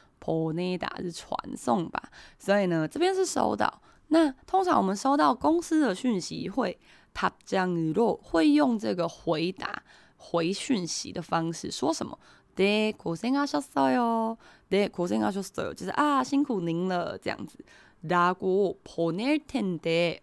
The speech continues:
을 텐데，中级的同学来啦，을 텐데这个蛮重要的，테表示未来式跟意志，所以을 텐데就我觉得应该是这个样子吧。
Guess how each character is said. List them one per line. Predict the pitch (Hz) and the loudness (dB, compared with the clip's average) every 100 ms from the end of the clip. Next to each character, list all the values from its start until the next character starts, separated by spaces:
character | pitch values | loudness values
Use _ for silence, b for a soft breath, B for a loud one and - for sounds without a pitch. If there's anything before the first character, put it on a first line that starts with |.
| - | 0
을 | 359 403 415 415 | 4 6 8 6
텐 | 403 392 392 381 | 4 0 2 2
데， | - 220 | 4 4
中 | 254 285 | 4 4
级 | 247 | 4
的 | 214 | 4
同 | 220 208 | 2 2
学 | 190 | 2
来 | 190 180 | 4 4
啦， | 180 180 B B B | 4 2 B B B
을 | 320 349 349 | 4 4 6
텐 | 339 330 | 4 4
데 | 277 180 | 4 4
这 | 202 | 4
个 | 180 | 2
蛮 | 185 180 | 2 0
重 | 202 185 | 2 2
要 | 185 | 0
的， | - - _ | -2 -8 _
테 | - - 427 427 - b b b b _ _ _ _ _ _ | -4 4 6 4 0 b b b b _ _ _ _ _ _
表 | - - - | -2 -2 -2
示 | - 220 202 - | -6 -4 -4 0
未 | 285 185 | 2 2
来 | 85 - - | 0 -8 -8
式 | - 175 | -6 -6
跟 | - 165 170 - | -2 -2 -4 -4
意 | 254 208 | -2 -2
志， | - - 160 - b b | -4 -10 -10 -12 b b
所 | - 185 | -2 -2
以 | - | 0
을 | 294 311 | 0 2
텐 | - 277 269 | 2 2 4
데 | 196 | 2
就 | 220 | 0
我 | 233 196 175 | -2 0 0
觉 | - 190 | -2 -2
得 | 339 | 0
应 | 392 320 | 2 4
该 | 262 254 | 2 2
是 | 247 | -2
这 | 220 233 | -4 -2
个 | 180 | 0
样 | 208 196 - | 0 -2 -4
子 | - - | -16 -10
吧。 | - - | -8 -8